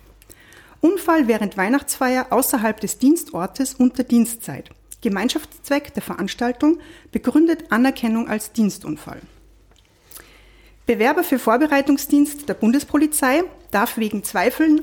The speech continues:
an charakterlicher Eignung abgelehnt werden.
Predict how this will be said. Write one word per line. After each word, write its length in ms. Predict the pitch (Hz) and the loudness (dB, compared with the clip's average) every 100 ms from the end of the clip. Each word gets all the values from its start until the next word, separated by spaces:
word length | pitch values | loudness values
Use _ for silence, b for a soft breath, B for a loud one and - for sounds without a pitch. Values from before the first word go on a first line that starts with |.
| - | 0
an 160 | 208 | -4
charakterlicher 720 | - 202 190 190 - 196 - - | -2 -4 -4 -2 -4 -4 -8 -8
Eignung 460 | 165 175 269 311 311 - - | -8 2 4 4 0 -10 -6
abgelehnt 540 | 196 - 170 165 165 | -6 -6 -6 -6 -6
werden. 200 | 98 - | -10 -12